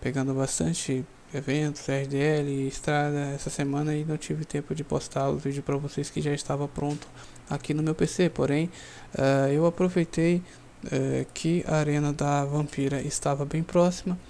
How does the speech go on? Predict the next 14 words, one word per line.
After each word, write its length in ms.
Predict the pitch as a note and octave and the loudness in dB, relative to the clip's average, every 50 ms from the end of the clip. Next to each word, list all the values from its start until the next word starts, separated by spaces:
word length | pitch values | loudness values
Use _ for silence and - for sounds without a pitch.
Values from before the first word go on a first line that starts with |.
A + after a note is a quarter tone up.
| - - - - - - - - | -20 -20 -20 -20 -20 -20 -8 -4
já, 200 | E3 E3+ - - | -2 -2 0 0
o 340 | - D#3 D3 D3 C#3+ C#3+ C#3+ | 0 0 2 2 2 2 2
vídeo 260 | D3+ D3+ D#3+ E3 D3 | 2 0 0 0 0
dela 200 | D3+ C#3+ C#3+ C#3+ | 0 2 0 2
já 100 | C#3+ D3+ | 2 0
estava 320 | C#3+ - - D3 D3+ F#3 | 0 2 0 2 4 4
pronto 380 | F3+ - - D#3 D3 D3+ D#3 F3 | 2 2 0 0 0 0 0 0
aqui 280 | E3 - - D3 F3 - - - - - - - - - - - | -2 0 -2 -2 -2 -2 -6 -14 -20 -20 -20 -18 -16 -16 -8 -4
no 240 | C#3 C#3 C#3 C#3 C#3 | -2 -2 0 0 0
meu 560 | C#3 C3+ C3+ C3+ C3 C3+ C3+ C3 B2+ B2+ D3+ - - - - - - | 0 0 2 2 2 2 2 2 0 -2 -4 -8 -14 -20 -20 -18 -4
P 100 | - C#3+ | -2 0
C. 340 | C#3+ - - - D3 E3+ G3+ - - - - - - - - - | 0 0 0 2 2 2 2 -2 -6 -16 -20 -20 -20 -20 -8 -4
Acabei, 640 | - C#3+ - - E3+ C#3+ C#3+ C#3+ C#3 C#3+ D3+ E3+ F3+ - - - - - - - - | -4 -4 0 2 2 2 4 4 4 4 4 2 0 -4 -12 -18 -20 -20 -14 -4 -2
ah, 680 | - C3 C3 C3+ C3+ C#3 C3+ C3+ C3+ C3+ C3+ C#3 C#3 | 0 2 4 4 4 4 4 4 4 2 2 0 0